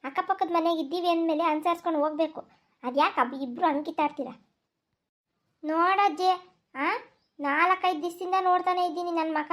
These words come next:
ನೋಡಿ ನೋಡಿ ಬೈಕತ್ತಾಳೆ ಯಾವಾಗೂನು. ಆ, ಈ ರೋಡಲ್ಲಿ ಓಡಾಡ್ಬೇಡ ಅಂತ ಕಂಡೀಷನ್ ಹಾಕ್ತಾಳೆ, ನನ್ ಪರ್ಕೆ ಹೊತ್ಕೊಂಡು ಹೋಗಿದ್ಯಾ ಅಂತ ಅಂತಾಳೆ. ಆ, ನಾನು ಏನ್ ಮಾಡ್ಲಿ ಹೇಳು? ಅಲ್ಲ ನೋಡಜ್ಜಿ, ಈ ರೋಡಲ್ಲಿ ಓಡಾಡ್ತೀನಿ ಅಂದ್ಬಿಟ್ಟು ನಾನೇನು ಎಲ್ಲ ಎತ್ಕೊಂಡು ಹೋಗಕ್ ಸಾಧ್ಯನಾ?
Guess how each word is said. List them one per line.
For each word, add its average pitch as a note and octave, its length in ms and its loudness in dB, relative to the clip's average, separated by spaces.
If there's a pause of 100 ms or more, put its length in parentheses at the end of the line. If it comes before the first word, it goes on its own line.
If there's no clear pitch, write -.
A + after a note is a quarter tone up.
ನೋಡಿ F4 280 0
ನೋಡಿ F4 240 0
ಬೈಕತ್ತಾಳೆ E4+ 500 0
ಯಾವಾಗೂನು. D#4 580 0 (360)
ಆ, D#4 160 -2
ಈ E4+ 80 2
ರೋಡಲ್ಲಿ E4 360 6
ಓಡಾಡ್ಬೇಡ D#4+ 420 2
ಅಂತ E4 160 0
ಕಂಡೀಷನ್ D#4 500 -2
ಹಾಕ್ತಾಳೆ, C4+ 400 -2 (380)
ನನ್ C#4+ 100 -6
ಪರ್ಕೆ C#4+ 300 0
ಹೊತ್ಕೊಂಡು D#4+ 340 0
ಹೋಗಿದ್ಯಾ D4+ 340 0
ಅಂತ E4+ 240 -2
ಅಂತಾಳೆ. C4+ 440 0 (400)
ಆ, D4 100 -4 (480)
ನಾನು D4 160 0
ಏನ್ F4 200 0
ಮಾಡ್ಲಿ D4+ 320 -2
ಹೇಳು? C4+ 200 -2 (1120)
ಅಲ್ಲ F4 180 0 (520)
ನೋಡಜ್ಜಿ, G#4 400 0 (240)
ಈ F4 40 0
ರೋಡಲ್ಲಿ F#4+ 340 6
ಓಡಾಡ್ತೀನಿ G4 540 2
ಅಂದ್ಬಿಟ್ಟು F4+ 380 -2 (220)
ನಾನೇನು F4+ 500 0
ಎಲ್ಲ D#4 240 0
ಎತ್ಕೊಂಡು D#4+ 280 -2
ಹೋಗಕ್ D#4 140 -4
ಸಾಧ್ಯನಾ? C4 440 -2